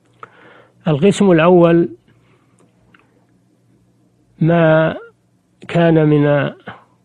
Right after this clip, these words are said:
الغنم يخشى عليه من، من السباع، فهذا يأخذه، يأخذه واجده ويخير بين ثلاثة أمور.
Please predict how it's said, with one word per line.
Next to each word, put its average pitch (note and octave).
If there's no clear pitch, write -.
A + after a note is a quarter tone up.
الغنم D3
يخشى D3
عليه C#3
من، C3
من F3
السباع، C3+
فهذا F3+
يأخذه، D#3+
يأخذه E3
واجده C3+
ويخير D#3+
بين D3+
ثلاثة C#3
أمور. B2+